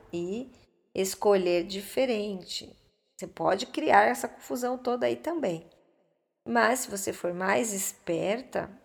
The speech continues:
você simplesmente vira ele ao contrário.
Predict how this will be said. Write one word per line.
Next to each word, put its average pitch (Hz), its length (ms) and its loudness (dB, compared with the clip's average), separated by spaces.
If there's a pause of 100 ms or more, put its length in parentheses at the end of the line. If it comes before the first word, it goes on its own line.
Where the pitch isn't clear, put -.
(120)
você 330 200 -4
simplesmente 254 1400 -4 (680)
vira 233 360 0
ele 202 440 -2
ao 190 120 -2
contrário. 240 840 6